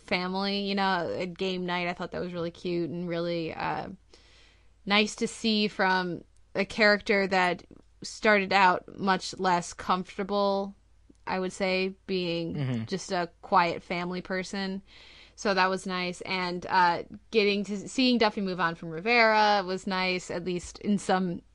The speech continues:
Speaker 1: to some extent. So it, there, and then of course there was plenty of humor with, with Duffy get, having the, the hit out on him. So yeah, it was, uh, it was, it was a fun episode. I also like that we got some backstory for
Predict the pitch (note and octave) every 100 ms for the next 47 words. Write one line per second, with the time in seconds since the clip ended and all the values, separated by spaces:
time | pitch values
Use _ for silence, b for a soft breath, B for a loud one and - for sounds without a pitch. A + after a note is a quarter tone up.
0 | - G#3+ G#3 F#3+ D3+ - E3 - A3 F3
1 | F3+ A#3+ C4+ A#3+ C4 B3 A#3 A#3+ A3+ G3+
2 | - G#3+ F#3+ E3+ - F3 E3+ E3 E3 E3
3 | - B B B F3 E3 E3+ E3+ E3+ D#3+
4 | E3+ E3+ E3+ E3 D#3+ E3 D#3+ - E3+ E3+
5 | E3 - - - - - F3+ D#3+ B B
6 | B B - - G3 G#3+ B3+ A3+ A3 F#3
7 | F2 A3+ A#3 G#3 - G3+ G3 F#3 F3 E3+
8 | - E3 C4+ F4 F#4+ F4+ D#4 C#4+ C#4 C#4
9 | - A#3+ G#3 A3 A#3 - A3+ F#3+ E3+ F3+
10 | E3+ D#3+ D#3